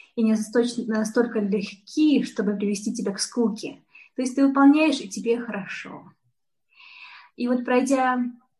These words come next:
неделю с этим дневником, я заметила, что большинство моих заметок, они о моих детях.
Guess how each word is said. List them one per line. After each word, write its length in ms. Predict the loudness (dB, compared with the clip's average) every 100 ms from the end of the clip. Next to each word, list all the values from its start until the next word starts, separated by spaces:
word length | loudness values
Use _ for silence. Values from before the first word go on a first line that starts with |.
| _ _ -2
неделю 640 | 2 4 4 0 0 -2
с 60 |
этим 240 | -4 -6 -6
дневником, 460 | -4 -6 -2 2
я 120 | 2 2
заметила, 480 | 2 0 0 -4
что 200 | -2 -6
большинство 680 | -6 -4 -4 -4 -4 -2 0
моих 220 | 0 -2
заметок, 480 | -6 -2 -2 -2 -6 -12 _ _ _ _
они 340 | -4 2 4 4
о 60 |
моих 300 | 2 0 -6
детях. 420 | -6 -8 -8 -18